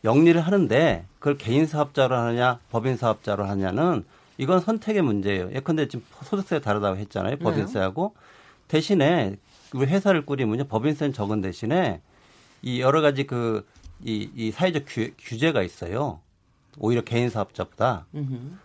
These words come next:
Speaker 1: 그래서 이제 스-, 사회-, 사회적으로 개인도 소규모일 때는 보통 그 개인 사업을 하다가 이게 회사 규모가 커지-, 이 매출 규모가 커지면 보통 법인 사업자로 전환을 합니다.
Speaker 2: 네.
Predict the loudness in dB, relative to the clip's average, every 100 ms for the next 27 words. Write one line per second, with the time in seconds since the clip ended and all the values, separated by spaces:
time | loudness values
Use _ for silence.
0 | _ 0 2 4 4 2 0 -12 -14 -6
1 | -4 0 2 2 0 -2 2 4 4 2
2 | 2 0 -2 _ _ _ _ -20 -18 -20
3 | -20 0 2 2 4 4 4 0 -2 -4
4 | 0 0 0 -4 -6 0 2 2 2 0
5 | -2 -4 -4 0 -2 -2 -10 _ _ -8
6 | -6 -8 -12 -12 -6 -4 -4 -2 0 0
7 | -4 -8 -8 -6 -8 -10 _ _ _ _
8 | -20 -6 -4 0 0 2 -2 -2 -6 -4
9 | -4 -6 -4 -4 -4 -4 0 0 0 -2
10 | -6 -2 2 4 2 0 0 -2 0 -2
11 | -2